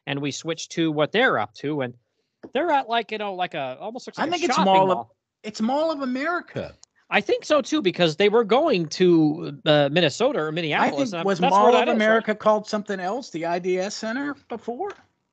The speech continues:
Speaker 1: Yeah, see, I'm not
Speaker 2: It was
Speaker 1: sure.
Speaker 2: a
Speaker 1: I didn't
Speaker 2: big de-, and it was a big deal when it opened up, which was in the seventies.
Speaker 1: Yeah, 'cause that's what he calls it. It, well, Phantom Lady says, "Oh my, isn't this I D S Center overwhelming?" <laughs> And, uh, Sam says, "Yeah, real nifty."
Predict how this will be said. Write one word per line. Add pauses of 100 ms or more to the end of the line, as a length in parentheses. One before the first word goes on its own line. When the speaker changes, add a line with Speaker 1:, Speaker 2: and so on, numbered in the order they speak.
(240)
Speaker 1:
Yeah,
see,
I'm
not
Speaker 2:
It
was
Speaker 1:
sure.
Speaker 2:
a
Speaker 1:
I
didn't
Speaker 2:
big
de-,
and
it
was
a
big
deal
when
it
opened
up,
which
was
in
the
seventies. (500)
Speaker 1:
Yeah,
'cause
that's
what
he
calls
it.
It,
well,
Phantom
Lady
says,
"Oh
my,
isn't
this (320)
I
D
S
Center
overwhelming?" (560)
<laughs>
And,
uh,
Sam
says,
"Yeah,
real
nifty."